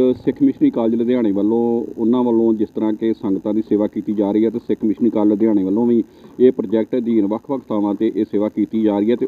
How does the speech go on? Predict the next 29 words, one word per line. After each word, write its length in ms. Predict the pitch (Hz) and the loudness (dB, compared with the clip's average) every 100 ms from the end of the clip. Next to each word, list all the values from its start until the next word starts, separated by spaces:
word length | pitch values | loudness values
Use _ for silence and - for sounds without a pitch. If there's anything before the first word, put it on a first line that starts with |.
| - | 0
ਉਹ 300 | 120 131 110 | 2 2 0
ਅੱਜ 120 | 110 107 | -2 -2
ਸਾਰੀ 240 | 110 127 | 0 0
ਸਿੱਖ 260 | 127 127 123 | -2 -4 -4
ਮਿਸ਼ਨਰੀ 260 | 110 123 | -2 -2
ਕਾਲਜ 240 | 110 107 101 | 0 -2 0
ਦੀ 100 | 110 | 0
ਟੀਮ 240 | 107 104 | 2 2
ਜਿਹੜੀ 220 | 104 110 | 2 2
ਹੈ 60 | 117 107 | 0 -4
ਇੱਥੇ 200 | - 110 | -4 -2
ਪਹੁੰਚੀ 420 | 98 101 117 127 | 0 -2 2 0
ਹੈ 40 | |
ਪਿੰਡ 200 | 113 113 | 2 0
ਮੰਤਰਾਂ 320 | 110 95 98 | 0 0 0
ਵਾਲੇ। 260 | 113 113 123 - - - - - | 0 2 0 -2 -16 -20 -20 0
ਤੇ 60 | 123 | 4
ਆਓ 160 | 127 | 6
ਆਪਾਂ 440 | 139 - 127 127 127 | 4 2 0 2 2
ਗੱਲ 220 | 110 107 | 0 0
ਕਰਾਉਂਦੇ 380 | 113 113 120 127 | 0 2 2 2
ਹਾਂ 120 | 117 - - _ - | 0 -6 -20 _ -2
ਸਿੱਖ 180 | 123 131 | 0 2
ਮਿਸ਼ਨਰੀ 240 | 120 131 | 0 0
ਕਾਲਜ 200 | 123 117 | 2 2
ਲੁਧਿਆਣਾ 480 | 117 123 120 107 110 | 4 4 4 2 0
ਸਰਦਾਰ 280 | 110 113 117 | 0 0 2
ਇੰਦਰਜੀਤ 460 | 120 110 107 113 - | 2 2 2 0 2
ਸਿੰਘ, 320 | 120 120 | 4 4